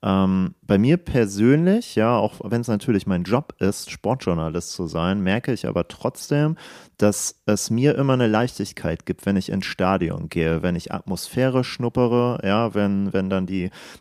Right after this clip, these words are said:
die Lieder, ähm, so fünfzehn, zwanzig Minuten vor Anpfiff erklingen, die Leute irgendwie so eine Spannung aufbauen,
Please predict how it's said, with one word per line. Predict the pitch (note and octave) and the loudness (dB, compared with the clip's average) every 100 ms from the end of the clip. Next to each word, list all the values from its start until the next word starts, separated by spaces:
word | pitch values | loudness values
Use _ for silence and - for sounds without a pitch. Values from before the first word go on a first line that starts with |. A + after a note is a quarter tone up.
| - | -6
die | G2+ | -4
Lieder, | G#2 B2+ D3+ D3 C#3 C3+ C3+ - | -2 2 6 8 6 6 2 4
ähm, | B2+ B2+ B2 B2 | 4 4 2 -2
so | G#2 C3 A#2+ | -2 0 0
fünfzehn, | C#3+ C3+ - C3 | -2 -4 -4 -6
zwanzig | - B2 B2 A#2+ - | -2 -4 -2 -6 -4
Minuten | A#2 A#2 A2+ A2 | -2 -2 -2 -4
vor | - - | -2 0
Anpfiff | C3+ C#3+ - C3+ - | 0 -2 0 0 2
erklingen, | A#2 A#2+ - B2 B2 B2 A#2+ | -2 -2 0 2 2 0 -2
die | G#2 | 2
Leute | A2 A2+ A#2+ A#2 | 4 4 2 0
irgendwie | A2 A2 A2 | 0 -2 -4
so | G#2 | -2
eine | G#2+ G2+ G2 | 0 2 0
Spannung | - - B2+ C#3+ C3 C3+ | -2 -6 -4 0 2 4
aufbauen, | A#2+ B2+ - - A#2+ A#2+ A#2+ | 4 4 4 4 6 6 2